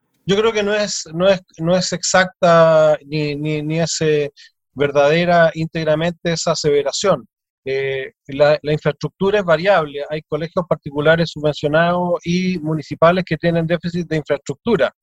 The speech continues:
Pero, eh, lo importante es que la vuelta a clases se basa en protocolos que consideran, entre otras cosas, el aforo y los turnos. Por lo tanto,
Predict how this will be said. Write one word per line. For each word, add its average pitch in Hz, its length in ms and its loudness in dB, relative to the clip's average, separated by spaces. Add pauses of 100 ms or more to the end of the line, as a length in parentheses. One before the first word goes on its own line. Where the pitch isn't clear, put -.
(500)
Pero, 151 520 2
eh, 147 240 -2
lo 147 80 -4
importante 170 520 -2
es 202 80 -6
que 151 320 0 (120)
la 139 140 0
vuelta 170 300 0
a - 40 -2
clases 170 420 0
se - 80 -2
basa 160 280 2
en 175 40 -8
protocolos 165 640 -4
que 170 300 -2 (280)
consideran, 160 540 2
entre 151 220 -2
otras 180 200 -4
cosas, 185 300 0
el 156 140 0
aforo 185 360 0
y 208 60 -4
los 160 180 -6
turnos. 160 560 -6
Por 135 140 -8
lo 131 100 -4
tanto, 170 500 0